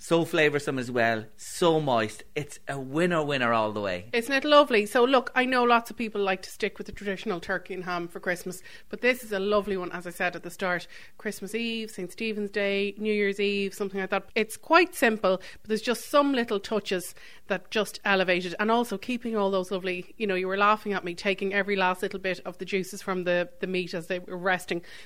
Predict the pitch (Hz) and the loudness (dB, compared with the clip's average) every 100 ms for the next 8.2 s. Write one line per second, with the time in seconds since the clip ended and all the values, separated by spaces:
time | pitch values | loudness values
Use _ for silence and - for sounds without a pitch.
0 | - 214 - - 269 240 - 202 185 - | -10 -10 -8 -6 -4 -4 0 2 0 -4
1 | - 196 196 185 170 175 165 175 175 180 | -4 -4 -2 -4 -4 -6 -6 -6 -4 -2
2 | 180 180 175 170 170 170 180 170 165 170 | -2 -2 -6 -4 -4 -4 -4 -4 -4 -4
3 | 165 - 175 165 170 175 196 196 208 226 | -4 -6 -8 -6 -6 -6 -6 -6 -4 -2
4 | 240 220 - 175 160 175 165 147 - - | -4 -4 -4 -4 -4 -4 -4 -6 -14 -16
5 | - - - - - 127 127 110 110 107 | -16 -16 -18 -6 0 0 0 -2 0 -2
6 | 107 - 131 117 113 117 98 - - - | -4 0 4 4 4 0 0 -4 -16 -6
7 | - 170 185 131 120 170 196 175 117 113 | 0 2 2 0 2 4 4 4 4 4
8 | - - | 0 -14